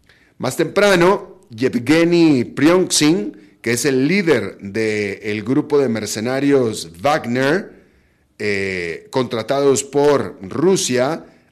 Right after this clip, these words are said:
advirtió que hay una peligrosa falta de municiones en el frente y eso pudiera llevar nada menos que al colapso del propio frente ruso. Y eso lo dijo de nuevo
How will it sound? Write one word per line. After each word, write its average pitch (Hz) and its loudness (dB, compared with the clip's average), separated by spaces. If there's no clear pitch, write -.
advirtió 156 0
que 113 0
hay 156 2
una 165 0
peligrosa 131 0
falta 156 0
de 143 2
municiones 151 0
en 160 2
el 156 2
frente 151 0
y 127 -2
eso 151 0
pudiera 127 0
llevar 123 -2
nada 139 -2
menos 120 -2
que - -4
al 135 -4
colapso 117 -4
del 95 -8
propio 110 -4
frente 92 -10
ruso. 104 -8
Y 82 -14
eso 95 -10
lo 107 -10
dijo 104 -10
de 101 -8
nuevo 156 0